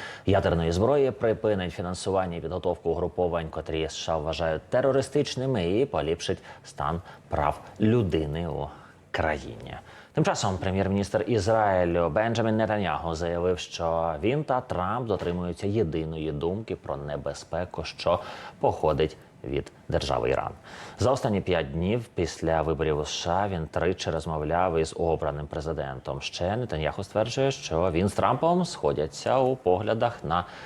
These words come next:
великі можливості, що відкриваються перед Ізраїлем, особливо що стосується миру і можливості його розширення.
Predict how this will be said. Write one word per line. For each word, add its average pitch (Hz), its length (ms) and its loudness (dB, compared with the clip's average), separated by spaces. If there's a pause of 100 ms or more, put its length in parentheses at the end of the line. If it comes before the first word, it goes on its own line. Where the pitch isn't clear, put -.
(200)
великі 95 460 4
можливості, 87 720 0
що 78 240 -4
відкриваються 76 840 -4
перед 71 220 -4 (120)
Ізраїлем, 64 720 -2
особливо 90 760 2
що - 340 -2
стосується 73 800 -4
миру 135 680 4 (100)
і 104 280 0
можливості 85 720 -2
його 76 440 0 (500)
розширення. 65 920 -2